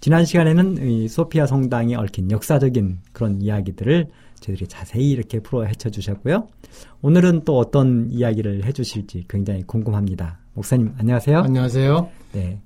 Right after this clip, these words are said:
Speaker 1: 어, 지난주에 못다 하신 말씀을 저희들이 이번 주에 듣게 되었습니다.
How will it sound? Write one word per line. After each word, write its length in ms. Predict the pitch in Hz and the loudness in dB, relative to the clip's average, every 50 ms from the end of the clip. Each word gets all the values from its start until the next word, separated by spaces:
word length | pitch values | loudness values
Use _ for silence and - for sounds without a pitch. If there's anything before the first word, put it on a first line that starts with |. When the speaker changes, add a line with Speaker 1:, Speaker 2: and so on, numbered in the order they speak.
| - - - - - | -20 -20 -20 -14 -8
Speaker 1:
어, 160 | 123 117 113 | -4 -4 -2
지난주에 560 | - 143 151 151 151 151 143 147 151 147 139 | 2 2 4 4 4 2 2 4 4 4 4
못다 320 | 117 117 123 - - 160 | 4 2 0 2 2 2
하신 240 | 127 113 - - 143 | 2 2 2 0 0
말씀을 540 | 131 113 101 - - 123 135 131 110 101 101 | 0 0 -2 -2 0 0 2 2 2 0 -2
저희들이 280 | - 113 113 113 107 110 | -2 -2 -2 -2 0 -2
이번 240 | 110 110 120 117 110 | 0 0 0 -2 -2
주에 240 | - - 110 101 95 | -4 -4 -4 -4 -4
듣게 260 | - 117 - - 117 | -6 -6 -4 -4 -2
되었습니다. 720 | 104 107 101 98 98 - - 104 98 90 92 87 87 - | -2 -2 -4 -4 -4 -6 -6 -6 -4 -4 -6 -6 -8 -10